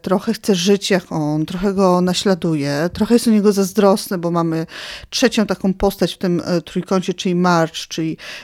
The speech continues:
e, dziewczynę, e, Dickiego, która jest do niego bardzo przywiązana, a którą Dicky traktuje, nazywa ją przyjaciółką i raczej, e, zbyt poważnie o tym związku, e, nie myśli. Więc, e, mamy tu, to jest ta, ta główna oś, e,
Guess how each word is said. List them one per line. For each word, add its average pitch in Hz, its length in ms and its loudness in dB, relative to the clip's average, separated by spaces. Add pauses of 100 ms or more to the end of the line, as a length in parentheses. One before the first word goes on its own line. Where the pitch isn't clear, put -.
(100)
e, 170 220 2
dziewczynę, 170 680 0
e, 180 160 0
Dickiego, 165 720 2
która 180 200 0
jest 175 140 2
do 180 60 -2
niego 175 200 0
bardzo 180 320 0
przywiązana, 180 720 -2
a 381 40 -8
którą 294 300 4
Dicky 233 260 -2
traktuje, 196 760 2 (460)
nazywa 190 260 4
ją 185 100 4
przyjaciółką 202 880 2
i 175 60 0
raczej, 170 400 -2 (500)
e, 190 140 0
zbyt 185 260 -2
poważnie 180 500 0
o 175 80 -6
tym 175 160 -4
związku, 175 800 -4
e, 170 180 0
nie 180 160 2
myśli. 180 560 0 (380)
Więc, 226 680 2
e, 196 600 2
mamy 220 540 2 (300)
tu, 220 140 -2
to 262 200 6
jest 262 180 2
ta, 214 120 2
ta - 280 -4
główna 226 460 0
oś, - 580 0
e, - 40 -8